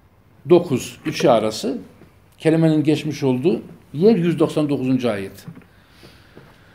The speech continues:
Allahu Teala diyor ki,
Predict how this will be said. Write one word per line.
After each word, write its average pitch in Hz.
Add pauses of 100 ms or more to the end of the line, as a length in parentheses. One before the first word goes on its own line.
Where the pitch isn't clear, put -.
(2250)
Allahu 175
Teala 165
diyor 220
ki, 165